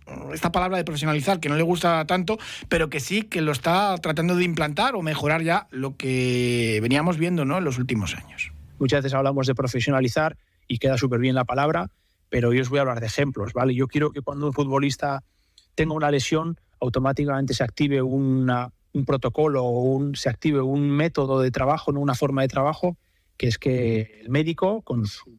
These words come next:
Speaker 2: personal que le rodea, como fisios, como readaptadores, como, eh, auxiliares, ya tengan tarea, ¿no? Y se pongan en ello. Entonces, que ellos hagan un buen trabajo, que hagan un buen diagnóstico, que hagan una buena observación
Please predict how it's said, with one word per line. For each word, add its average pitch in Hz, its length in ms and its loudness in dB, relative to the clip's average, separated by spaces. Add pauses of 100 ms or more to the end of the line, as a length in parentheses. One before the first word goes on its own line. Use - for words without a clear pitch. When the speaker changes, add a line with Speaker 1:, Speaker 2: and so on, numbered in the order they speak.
Speaker 2:
personal 123 640 0
que 131 100 -14
le 123 120 -10
rodea, 127 320 0
como 113 240 2
fisios, 135 440 -2
como 113 180 -4
readaptadores, 117 720 0
como, 113 360 -6 (440)
eh, 117 260 2
auxiliares, 139 680 0 (580)
ya 139 180 0
tengan 135 280 0
tarea, 107 300 -4
¿no? 175 260 0
Y 151 80 -4
se 131 120 0
pongan 135 260 2
en 117 100 0
ello. 101 200 -2
Entonces, 127 400 0 (380)
que 143 100 0
ellos 147 220 0
hagan 143 180 0
un 139 80 0
buen 135 160 2
trabajo, 160 480 0
que - 100 -4
hagan 127 180 0
un 123 80 0
buen 120 140 0
diagnóstico, 156 580 0
que 127 100 -2
hagan 123 200 -2
una 123 280 2
buena 123 200 4
observación 151 680 0